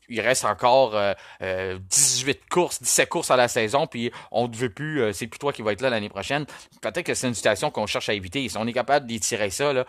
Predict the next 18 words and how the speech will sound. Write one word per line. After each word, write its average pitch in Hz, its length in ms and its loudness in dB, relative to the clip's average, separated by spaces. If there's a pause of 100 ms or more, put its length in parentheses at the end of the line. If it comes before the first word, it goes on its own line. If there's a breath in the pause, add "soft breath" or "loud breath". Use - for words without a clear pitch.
(220 loud breath)
normalement, 123 420 2
là, 135 160 2
le 110 140 0
marché 117 400 -2
des, 110 240 -4
des, 101 220 -10 (200 loud breath)
des 104 100 -10
pilotes 123 280 2
autonomes, 113 380 2
c'est 104 160 -6
beaucoup 135 280 -6
plus 113 160 -12
tard 127 200 8
dans 107 80 2
la 101 100 2
saison, 101 320 -2
là. 101 160 -4
C'est 85 220 -10